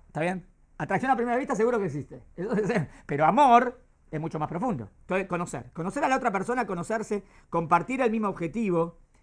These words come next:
es una condición sine qua non para la intimidad sexual. Esto es, debe existir una conciencia común entre hombre y mujer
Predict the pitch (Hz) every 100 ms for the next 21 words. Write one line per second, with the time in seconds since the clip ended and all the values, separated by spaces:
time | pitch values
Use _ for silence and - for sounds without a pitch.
0 | _ _ _ 277 - 285 254 220 202 -
1 | 262 233 233 220 208 220 262 220 202 185
2 | 170 175 175 233 190 - 269 156 117 _
3 | _ _ _ _ - 220 220 190 123 -
4 | 143 226 226 180 208 196 175 165 160 233
5 | 269 247 180 180 214 190 147 175 294 269
6 | 214 196 214 226